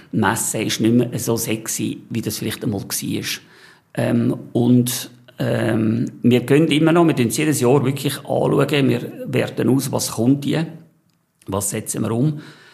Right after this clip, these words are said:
Da muss man sagen, dass das letzte Jahr die Messen eigentlich sehr gut gewesen sind. Insbesondere die Ferienmesse Bern hat uns wirklich sehr viel gutes Business beschert. Also wir tun schon auswerten, wir tun entscheiden aufgrund von Zahlen, die wir haben.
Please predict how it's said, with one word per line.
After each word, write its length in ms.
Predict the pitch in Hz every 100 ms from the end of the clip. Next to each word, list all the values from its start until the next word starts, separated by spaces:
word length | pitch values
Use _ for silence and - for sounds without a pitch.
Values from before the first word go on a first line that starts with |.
| - -
Da 80 | 120
muss 80 |
man 80 | 110
sagen, 220 | 110 107
dass 140 | 110 110
das 80 | -
letzte 320 | 127 - 151
Jahr 80 | 143
die 60 | 143
Messen 320 | 107 - 113
eigentlich 180 | 113 -
sehr 140 | 120 113
gut 200 | 117 123
gewesen 120 | 143
sind. 400 | 113 127 143 - -
Insbesondere 680 | 113 113 117 110 107 -
die 100 | 107
Ferienmesse 440 | 117 110 107 104 -
Bern 340 | - 143 143
hat 160 | 117 -
uns 260 | 117 - 117
wirklich 260 | 120 -
sehr 220 | - 117
viel 280 | - 123 127
gutes 340 | 123 131 131 -
Business 380 | - 123 123 -
beschert. 400 | - - 131 131
Also 160 | - 127
wir 100 | 135
tun 200 | 120 120
schon 240 | - 120
auswerten, 460 | 113 - 120 - 120
wir 80 | 113
tun 180 | 117
entscheiden 560 | 113 - 120 117 127 120
aufgrund 360 | 110 - 113 -
von 160 | -
Zahlen, 280 | - 117 131
die 160 | 131 123
wir 60 |
haben. 140 | 123